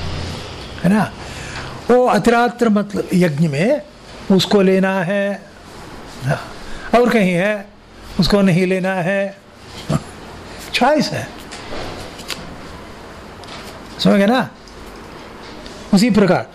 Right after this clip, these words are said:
अनुदिते जुहोति, उदिते जुहोति, वो सूर्योजात पूर्व कर रहा है, सूर्योदय होते ही करना है, चॉइस है, है ना?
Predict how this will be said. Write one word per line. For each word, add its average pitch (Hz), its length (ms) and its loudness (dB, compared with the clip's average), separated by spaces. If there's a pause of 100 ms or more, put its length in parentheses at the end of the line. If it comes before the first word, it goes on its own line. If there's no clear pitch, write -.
(240)
अनुदिते 196 520 6
जुहोति, 180 460 2
उदिते 220 460 2
जुहोति, 185 680 0 (920)
वो 240 240 6
सूर्योजात 208 840 0
पूर्व 202 640 4 (200)
कर 196 120 2
रहा 170 160 0
है, 190 280 -2 (280)
सूर्योदय 214 380 4
होते 208 340 6
ही 214 360 4
करना 185 460 -2
है, 190 400 -2 (300)
चॉइस 311 400 4
है, 147 300 -2 (3500)
है 208 80 4
ना? 294 240 2